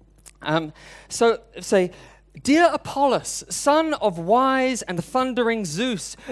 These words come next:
big guy in the sky, spirit up above, oh powerful and mighty God, whatever name you like to be called by, please, I've been a good boy.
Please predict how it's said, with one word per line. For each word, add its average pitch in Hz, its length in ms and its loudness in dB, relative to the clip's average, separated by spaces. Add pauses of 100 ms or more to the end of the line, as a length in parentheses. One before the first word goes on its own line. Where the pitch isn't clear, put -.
big 226 220 0
guy 277 240 4
in 285 140 0
the 277 80 -2
sky, 240 420 2
spirit 285 460 0
up 269 120 0
above, 240 380 2
oh 233 140 0
powerful 294 580 2
and 202 100 -8
mighty 240 260 -2
God, 202 340 0 (120)
whatever 302 420 4
name 285 280 -2
you 269 100 -6
like 277 260 -2
to - 60 -14
be 240 120 -8
called 269 400 -2
by, 135 340 2 (800)
please, 330 840 -2 (560)
I've 240 160 -2
been 214 140 -6
a 185 60 -6
good 175 200 -6
boy. 190 380 -2